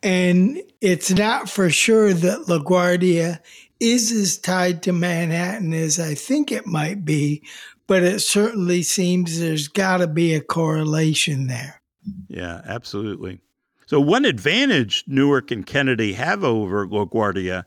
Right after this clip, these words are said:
Speaker 2: is transatlantic travel, a lot of it. O A G had an interesting report out recently that showed this summer we'll have a record number of transatlantic flights,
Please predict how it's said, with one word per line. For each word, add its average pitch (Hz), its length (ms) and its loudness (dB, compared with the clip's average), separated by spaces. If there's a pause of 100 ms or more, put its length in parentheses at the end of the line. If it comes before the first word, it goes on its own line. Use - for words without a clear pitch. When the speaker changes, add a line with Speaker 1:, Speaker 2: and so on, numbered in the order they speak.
(280)
Speaker 2:
is - 200 -8
transatlantic 135 800 -2
travel, - 520 -6 (240)
a 107 120 -4
lot 123 320 0
of 87 120 -6
it. 82 160 -12 (600)
O 185 180 4
A 175 160 4
G 165 420 0
had 131 260 -2
an 113 120 -4
interesting 165 600 -4
report 156 420 -2
out 117 240 0
recently 110 640 -4 (340)
that 117 160 -4
showed 147 420 2
this 160 200 -2
summer 180 580 0 (240)
we'll 123 120 -6
have 143 240 -4
a 120 100 2
record 151 480 -2
number 143 380 0
of 110 120 -4
transatlantic 127 800 -4
flights, 131 560 -4